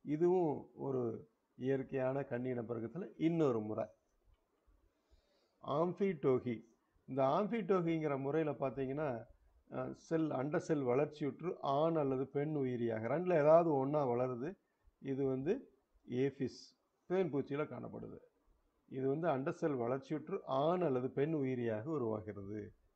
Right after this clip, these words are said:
இதுக்கு தான் வந்து என்ன பேரு? அஹ், ஆம்பிடோகி அப்படின்னு பேரு. அடுத்து இன்னொரு இனப்பெருக்கம், அது வந்து இளம்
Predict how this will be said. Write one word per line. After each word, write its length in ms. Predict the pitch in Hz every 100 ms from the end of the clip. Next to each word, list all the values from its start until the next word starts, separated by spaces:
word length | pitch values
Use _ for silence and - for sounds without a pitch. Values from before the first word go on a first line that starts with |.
| _ _
இதுக்கு 280 | 131 135 135
தான் 140 | 147
வந்து 240 | 135 131 196 226 - _ _ _ -
என்ன 180 | 135 151
பேரு? 320 | 147 117 101 - _ _ _
அஹ், 180 | 127 - 131
ஆம்பிடோகி 800 | 135 151 170 165 131 120 120 120 101
அப்படின்னு 340 | 104 101 110 110
பேரு. 300 | 107 95 98 _ _ _ _ _ _ _ _ _ _ _ _ _ _ _ _ _ _ _ _ _ _ -
அடுத்து 340 | 143 156 160 156 110 - - _ _
இன்னொரு 400 | 127 127 147 139 113 110 -
இனப்பெருக்கம், 640 | 113 131 117 117 - 160 -
அது 180 | 127 127
வந்து 220 | 127 131 131
இளம் 340 | 123 156 175